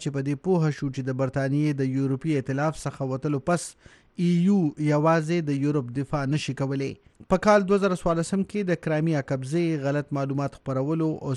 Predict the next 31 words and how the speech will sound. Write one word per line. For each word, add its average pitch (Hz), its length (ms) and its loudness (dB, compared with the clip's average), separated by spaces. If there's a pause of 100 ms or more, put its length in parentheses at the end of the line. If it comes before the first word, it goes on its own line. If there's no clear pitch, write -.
سیاسي 147 420 -4
نظامونو 143 560 0
کې 143 180 -10
د 127 100 -6
لاسوهنې 135 520 -2
او 156 100 0
د 135 160 -2
انټرنیټ 139 400 -2
د 139 120 -2
لارې 151 240 0 (420)
مسلسل 139 580 0
حملو 139 300 -2
وروسته 156 480 -4
یورپ 139 260 -2 (140)
اوس 147 180 -6 (380)
د 131 160 0
ځان 160 260 4
لپاره 131 380 -6
لوی 147 240 0
خطر 160 300 0 (400)
روس 170 340 4
ګڼي. 147 280 -2 (400)
د 131 140 -6
څېړنکار 139 600 -2
جوناتن 135 380 -4 (140)
آیال 151 320 0
تر 143 180 -4
مخه 151 300 -2
یورپیان 135 560 0
د 131 100 -2
ناټو 131 260 -2